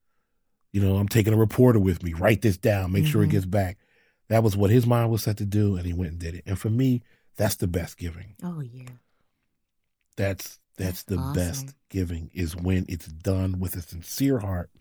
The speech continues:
Speaker 1: and with no expectation, no, no, no desire for, for applause,
Speaker 2: Right.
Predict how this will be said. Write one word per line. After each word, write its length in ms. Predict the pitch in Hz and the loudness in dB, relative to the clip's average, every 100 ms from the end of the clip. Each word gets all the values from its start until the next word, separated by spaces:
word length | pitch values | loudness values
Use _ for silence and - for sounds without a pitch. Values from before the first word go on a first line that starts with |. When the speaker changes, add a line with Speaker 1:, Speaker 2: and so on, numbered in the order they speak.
| _ _ _ _ _ _ _ _ _ _ _ _ _ _ _ _ _ _ - | _ _ _ _ _ _ _ _ _ _ _ _ _ _ _ _ _ _ -4
Speaker 1:
and 560 | 98 98 95 92 90 - _ _ _ _ _ _ _ - | 0 2 2 0 -2 -6 _ _ _ _ _ _ _ -2
with 400 | 104 110 95 - - - _ _ _ _ _ | 4 6 4 -2 -16 -20 _ _ _ _ _
no 240 | 104 117 107 | 2 4 4
expectation, 800 | 95 - 101 - 101 - 90 90 | 2 -2 -4 0 -2 -2 -4 2
no, 340 | 101 98 98 - _ _ _ _ | 4 4 2 -4 _ _ _ _
no, 260 | 98 104 101 | 0 2 2
no 160 | 95 104 | 2 2
desire 480 | 95 90 95 92 85 | 2 2 0 0 -4
for, 200 | - 85 | -4 -6
for 380 | - 98 87 - | -4 -2 -2 -4
applause, 840 | - - 113 110 113 113 113 - | -8 -2 2 4 2 0 -4 -8
Speaker 2:
Right. 320 | 127 107 139 | -16 -16 -16